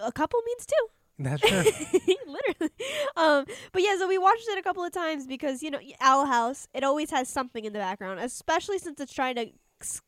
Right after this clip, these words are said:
Speaker 1: cram in everything right now.
Speaker 2: Yeah.
Speaker 1: All of its story is kind
Speaker 2: Pretty
Speaker 1: of in the
Speaker 2: dense.
Speaker 1: background. Yeah, really dense. Um, as first look at the sh-, episode, general idea, how I feel about it is that I like the first one more.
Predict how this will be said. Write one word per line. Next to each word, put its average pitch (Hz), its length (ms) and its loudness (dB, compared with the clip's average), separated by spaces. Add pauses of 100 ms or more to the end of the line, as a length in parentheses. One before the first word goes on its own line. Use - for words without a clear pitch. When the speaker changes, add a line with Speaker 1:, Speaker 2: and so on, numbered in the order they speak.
(100)
Speaker 1:
cram 254 400 -4
in 226 240 -6
everything 285 460 -6
right 311 240 -6
now. 311 280 -2 (140)
Speaker 2:
Yeah. 139 500 -2
Speaker 1:
All 285 200 8
of 262 120 2
its 254 120 -2
story 233 320 -2
is 214 100 -4
kind 226 140 -6
Speaker 2:
Pretty 147 180 0
Speaker 1:
of - 20 -2
in 175 60 -6
the 208 120 -6
Speaker 2:
dense. 180 220 -4
Speaker 1:
background. 185 280 -10 (200)
Yeah, 226 340 -6 (460)
really 320 260 -2
dense. 233 400 -6 (420)
Um, 262 540 2
as 285 400 2
first - 540 0 (360)
look 262 380 -2
at 302 140 -4
the 330 100 -6
sh-, - 240 -12
episode, 311 600 -4
general 254 380 -2
idea, 240 520 -2 (500)
how 220 180 -6
I 220 140 -4
feel 262 220 -8
about 254 240 -4
it 254 100 -6
is 220 120 -10
that 190 360 -8 (720)
I 220 80 -8
like 220 220 -6
the 247 60 -12
first 254 240 -8
one 254 260 -8 (180)
more. 220 500 -6